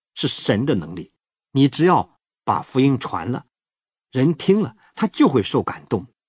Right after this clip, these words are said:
因为他本身福音是能力。所谓能力呢，能够改变一切。今天我们所以没有办法改变什么东西啊，就是因为缺少这个能力。你不能改变世界，不能改变社会，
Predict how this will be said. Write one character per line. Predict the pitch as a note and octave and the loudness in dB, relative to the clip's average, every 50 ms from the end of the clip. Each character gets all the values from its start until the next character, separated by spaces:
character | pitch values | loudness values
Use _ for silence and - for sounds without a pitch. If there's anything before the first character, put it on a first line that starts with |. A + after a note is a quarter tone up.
| _ _ - | _ _ -2
因 | - A#3 A#3 | 2 4 4
为 | F3+ | 4
他 | - - D#3 | 4 4 0
本 | C3 - - A#2 G2 F2+ | -2 0 -2 -4 -2 -2
身 | F#2 - C#3+ D3+ D#3+ | -2 -2 -2 -2 -2
福 | C#3 - - B2 | -4 -8 -4 0
音 | A#2 A2 G#2 G2 | 0 0 0 -2
是 | - - E2+ | -4 -6 -8
能 | D2+ D2+ E2 E2+ F#2 | -8 -10 -12 -12 -12
力。 | F2+ D#2 - _ _ _ _ _ _ _ _ _ _ | -12 -12 -14 _ _ _ _ _ _ _ _ _ _
所 | - - - F#3 | -10 -2 2 4
谓 | G#3 G3 | 4 4
能 | C#3+ A#2 G#2+ G2 A2+ D3 F#3 | 4 2 0 0 0 2 2
力 | G#3 F3 | 2 2
呢， | C#3 C3 B2 - _ _ _ _ _ | 0 0 -4 -8 _ _ _ _ _
能 | - A#2+ A#2 | -6 -4 -4
够 | A2+ - _ | -4 -4 _
改 | - - - - - | -8 -8 -8 -8 -6
变 | - D3+ D3 A2+ E2+ | 0 2 2 2 0
一 | D#2 E2+ F#2 | -2 -8 -10
切。 | - - - - - _ _ _ _ _ _ _ _ _ _ _ _ _ - | -10 -8 -8 -8 -10 _ _ _ _ _ _ _ _ _ _ _ _ _ -6
今 | - C3 | -2 -2
天 | B2+ C3 B2 A#2 G#2 | 2 2 2 2 2
我 | F2 F2+ | 0 -2
们 | G2+ G#2 G#2+ | -2 -2 -4
所 | - - - C3 D#3+ | -4 0 4 4 4
以 | D#3+ A2 E2 - _ _ _ _ _ _ _ _ _ | 4 4 0 -4 _ _ _ _ _ _ _ _ _
没 | - A2+ B2 | -2 0 2
有 | C#3 C3 | 2 2
办 | G#2+ C#3 C3 G#2 G2 | 4 2 2 2 2
法 | F2 E2 - - - | -2 -8 -12 -10 -8
改 | - G2+ E2+ E2 | -8 -8 -8 -8
变 | D#2+ - B2+ G2+ E2 - | -4 -4 -2 -2 -4 -6
什 | - - E2 | -10 -12 -12
么 | E2+ | -12
东 | E2 F2+ F2 F2+ | -12 -10 -12 -12
西 | F2+ - D2 | -12 -14 -16
啊， | - - _ _ _ - | -18 -18 _ _ _ -6
就 | - D3 | -4 -4
是 | - B2+ | -2 -2
因 | B2+ | -2
为 | A2+ - | -2 -2
缺 | - - C3 A2+ | -2 -4 -4 -4
少 | - - - - | -4 -6 -10 -12
这 | - - G#2 | -12 -16 -14
个 | G2+ | -14
能 | F2+ F2 E2+ - F#2+ | -14 -14 -14 -16 -16
力。 | E2+ - - _ _ _ _ _ _ _ _ | -18 -18 -18 _ _ _ _ _ _ _ _
你 | - A2+ G2+ | -10 -8 -6
不 | A2 D3 | -2 0
能 | C3+ B2 A#2+ | 0 0 0
改 | A2+ G#2+ F#2 E2+ | -2 -4 -6 -6
变 | E2+ C3 A2+ G2+ | -4 -4 -4 -4
世 | - - - G#2+ | -4 -8 -10 -8
界， | F#2+ C#3+ A#2+ - - _ _ _ _ _ | -4 -2 -4 -4 -4 _ _ _ _ _
不 | - D3 | -2 0
能 | B2+ A#2+ A#2+ | 0 0 0
改 | - F3 E3+ | -2 -4 -6
变 | - B2 A2 G2+ | -4 -4 -4 -6
社 | - - C3 A2 | -6 -6 -8 -8
会， | G2+ - C3+ G#2 | -6 -6 -8 -8